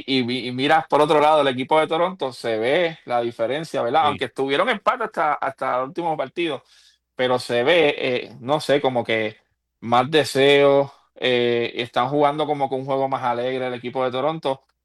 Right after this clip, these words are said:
Speaker 1: versus los Dodgers, lo que se ve es que hay mucha tensión, y esto sucede, ¿verdad? Esto, recuerda que la
Speaker 2: Ujú.
Speaker 1: presión aquí ma-, grandísima es para el equipo de los Dodgers, porque es el equipo que se supone que gane,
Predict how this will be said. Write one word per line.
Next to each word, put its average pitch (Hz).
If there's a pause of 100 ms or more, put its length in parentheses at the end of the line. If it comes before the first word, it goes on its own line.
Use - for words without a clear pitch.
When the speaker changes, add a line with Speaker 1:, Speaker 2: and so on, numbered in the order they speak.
(140)
Speaker 1:
versus 139
los 131
Dodgers, 175
lo 143
que 123
se 123
ve 131
es 147
que 180
hay 151
mucha 135
tensión, 127
y 104
esto 120
sucede, 151
¿verdad? 143
Esto, 143 (380)
recuerda 127
que 190
la 151
Speaker 2:
Ujú. 131
Speaker 1:
presión 131 (180)
aquí 143
ma-, 127
grandísima 135
es 135
para 139
el 135
equipo 131
de 131
los 131
Dodgers, 175
porque 143
es 147
el 151
equipo 196
que 139
se -
supone 131
que 123
gane, 120